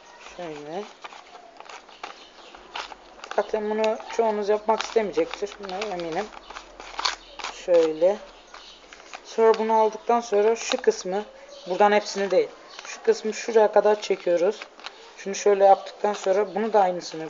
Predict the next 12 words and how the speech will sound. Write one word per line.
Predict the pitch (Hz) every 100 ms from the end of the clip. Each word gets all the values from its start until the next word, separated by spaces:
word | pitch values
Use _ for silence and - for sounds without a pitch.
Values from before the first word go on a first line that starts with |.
| 156
böyle | 151 151
yapıyoruz. | 151 156 - 156 202 233 - - - - - - - -
Sonra | - 190 190 196 220 226 - - - - - - - - - -
jet | 190 208 -
jetimiz | 185 180 170 175 196 220 -
hazır. | 185 151 - - - - - - - - -
Şimdi | 240 240 254 - - - - -
arkadaşlar | 208 208 208 202 - 233 240 285
uçmuyor | 240 - 214 208 208
derseniz | 220 220 - 190 226 202
ben | 202 208
size | 202 190 208 214